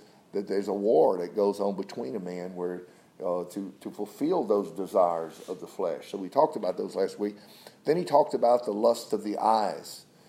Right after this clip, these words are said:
uh, of what a man looks at. Remember, Jesus said it'd be better to go to heaven with one eye than to go to hell with two. He says, "If your eye offend you, pluck it out." Before that, he said that you've heard that it said, "Do not commit adultery." But I say unto you,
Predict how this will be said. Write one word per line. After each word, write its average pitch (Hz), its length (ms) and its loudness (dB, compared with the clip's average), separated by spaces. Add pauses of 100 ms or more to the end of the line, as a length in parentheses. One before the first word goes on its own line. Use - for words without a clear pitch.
(300)
uh, 95 260 6
of 95 320 -6
what 110 220 2
a 107 40 -8
man 110 240 -2
looks 127 200 0
at. 104 60 2
Remember, 101 240 0
Jesus 110 420 -4
said 110 120 4
it'd 101 120 0
be 98 120 -4
better 113 320 4
to 104 100 -10
go 110 180 4
to 101 100 2
heaven 113 420 0
with 95 160 -8
one 107 260 2
eye 95 380 0 (420)
than 101 140 -2
to 101 80 0
go 107 160 6
to 95 80 2
hell 113 240 6
with 95 180 -6
two. 143 280 2
He 90 100 -4
says, 98 240 -6
"If 95 100 -8
your 101 100 -2
eye 104 200 4
offend 156 500 0
you, 98 240 -2 (540)
pluck 135 260 8
it 123 80 2
out." 117 360 4
Before 120 280 0
that, 113 180 6
he 110 80 -6
said 110 260 0
that 98 200 -4
you've 104 140 -6
heard 110 220 -2
that 95 120 -4
it 92 60 -14
said, 98 240 -2
"Do 98 80 -6
not 104 240 0
commit 98 180 -6
adultery." 110 420 4
But 90 120 0
I 120 80 4
say 113 200 -4
unto 98 160 -4
you, 98 200 -4